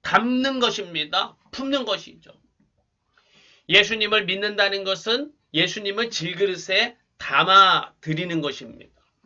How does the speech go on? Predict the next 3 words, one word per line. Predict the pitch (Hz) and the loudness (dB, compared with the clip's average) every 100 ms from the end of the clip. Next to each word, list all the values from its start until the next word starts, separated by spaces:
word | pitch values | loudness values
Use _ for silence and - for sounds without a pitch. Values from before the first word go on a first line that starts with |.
| _ _ _ _ _ _ _ _ - | _ _ _ _ _ _ _ _ -8
질그릇의 | 180 214 196 208 196 202 185 | -2 0 2 0 2 2 2
바로 | 135 151 170 | 2 0 -2
목적입니다. | 110 143 156 190 151 135 127 - - | -4 -4 -2 -4 -4 -8 -12 -20 -20